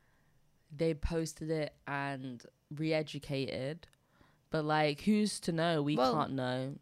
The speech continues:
Speaker 1: We can't know that. So, yeah.
Speaker 2: Meh.
Speaker 1: Um,
Speaker 2: Um,
Speaker 1: oh,
Speaker 2: we
Speaker 1: but all you people that deleted it after, I'm definitely looking at
Speaker 2: No,
Speaker 1: you
Speaker 2: I get
Speaker 1: sideways.
Speaker 2: that.
Speaker 1: No, I'm
Speaker 2: No,
Speaker 1: definitely
Speaker 2: I
Speaker 1: looking
Speaker 2: get,
Speaker 1: at, no,
Speaker 2: no.
Speaker 1: because that's even worse. That's more, that is really saying that I
Speaker 2: No.
Speaker 1: did this for the time.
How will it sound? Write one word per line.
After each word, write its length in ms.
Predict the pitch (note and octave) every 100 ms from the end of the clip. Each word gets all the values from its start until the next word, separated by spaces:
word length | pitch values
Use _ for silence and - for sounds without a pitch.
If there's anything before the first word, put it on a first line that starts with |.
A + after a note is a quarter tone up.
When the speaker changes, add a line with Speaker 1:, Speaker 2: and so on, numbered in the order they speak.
| -
Speaker 1:
We 140 | D3
can't 320 | D3 D#3+ C#3+
know 180 | B2 C3+
that. 300 | C#3 C#2+ -
So, 680 | C3+ C#3 B2+ B2+ B2+ B2 B2 C3 _ _ _ _ _ _ _ _ _ _ _ -
yeah. 340 | C3+ B2+ D3 D3 _ -
Speaker 2:
Meh. 240 | C#3+ C3+ C3+ _ - -
Speaker 1:
Um, 240 | C#3+ C#3
Speaker 2:
Um, 340 | E3 F#3 F3+ - F3+
Speaker 1:
oh, 120 | F#3+
Speaker 2:
we 60 | E3+
Speaker 1:
but 100 | F#3
all 280 | - G#3 G#3+
you 240 | - F#3+
people 260 | A#3+ B3 F3
that 160 | D3 C#3+
deleted 480 | C#3 C#3 D3 F3+
it 240 | G3 A#3 -
after, 580 | D#3+ F3 G3+ G#3+ A#3 A#3 - - - _ _
I'm 140 | E3 D#3+
definitely 420 | D#3+ - E3 B2+
looking 220 | D#3 -
at 60 | C#4
Speaker 2:
No, 140 | F#4
Speaker 1:
you 60 | F4+
Speaker 2:
I 160 | F4+
get 120 | D4 G4
Speaker 1:
sideways. 140 | A#3
Speaker 2:
that. 340 | G#3 C#3+ B2 - - -
Speaker 1:
No, 240 | G3+ A#3+ A#3+
I'm 120 | A#3
Speaker 2:
No, 80 | E4
Speaker 1:
definitely 300 | G#4+ G4+ -
Speaker 2:
I 40 | B3+
Speaker 1:
looking 80 | B3
Speaker 2:
get, 120 | -
Speaker 1:
at, 60 | G3+
no, 220 | A#3+ C#4
Speaker 2:
no. 60 | D4+
Speaker 1:
because 200 | - A3
that's 220 | B3 -
even 240 | C4+ A3+
worse. 300 | G#3+ D#3 G#2 -
That's 260 | F#3+ G#3 B3
more, 220 | A#3 A#3
that 240 | F#3 G#3+
is 140 | A#3+ F3
really 260 | G3 F#3+ F#3
saying 320 | E3+ D#3 D#3
that 140 | D3
I 100 | E3
Speaker 2:
No. 40 | A3+
Speaker 1:
did 200 | F3+ -
this 200 | E3+ -
for 160 | E3+
the 80 | D#3
time. 540 | - D3 C#3 C3+ E3